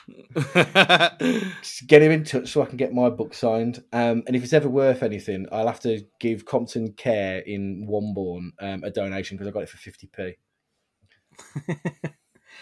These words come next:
Speaker 3: So I, I'm pleased to say, Matt, V for Vendetta was the second film I had down for you.
Speaker 1: Right.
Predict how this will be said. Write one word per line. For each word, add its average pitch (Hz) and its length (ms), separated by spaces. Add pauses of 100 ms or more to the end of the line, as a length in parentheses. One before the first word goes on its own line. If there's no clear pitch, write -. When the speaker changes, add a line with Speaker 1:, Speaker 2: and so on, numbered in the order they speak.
(320)
Speaker 3:
So - 220
I, 185 140
I'm 196 260 (140)
pleased 202 360
to 196 80
say, 170 280
Matt, 127 460 (920)
V 147 240
for 143 160
Vendetta 139 520
was 120 140
the 135 120
second - 540
film 123 400
I 123 120
had 110 240
down 117 240
for - 120
you. 113 260 (260)
Speaker 1:
Right. 95 160